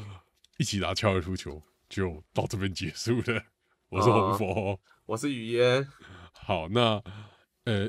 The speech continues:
Speaker 1: 诶，下一集应该就是下下礼拜了吧？
Speaker 2: 对啊，我们就是下下礼拜再见了。
Speaker 1: 呃，然后下下礼拜，诶，你，诶，我直接在节目问你，你想做比好公司吗？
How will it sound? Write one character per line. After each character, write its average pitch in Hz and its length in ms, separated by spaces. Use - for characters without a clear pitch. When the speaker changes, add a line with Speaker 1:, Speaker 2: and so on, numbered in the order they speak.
Speaker 1:
诶， 180 80
下 226 220
一 202 40
集 135 200
应 143 100
该 147 180
就 143 140
是 127 240
下 131 180
下 117 160
礼 90 120
拜 87 220
了 - 100
吧？ - 200
Speaker 2:
对 110 160
啊， 101 80
我 98 60
们 104 120
就 127 80
是 135 60
下 139 160
下 131 140
礼 98 100
拜 110 120
再 113 120
见 107 260
了。 - 160
Speaker 1:
呃， 98 220
然 117 140
后 143 540
下 160 240
下 160 140
礼 139 120
拜， 120 80
诶， 107 140
你， 107 200
诶， 101 280
我 110 120
直 123 160
接 165 80
在 170 100
节 120 140
目 123 200
问 117 120
你， 87 160
你 117 140
想 107 240
做 110 380
比 107 140
好 98 180
公 98 180
司 98 220
吗？ 95 220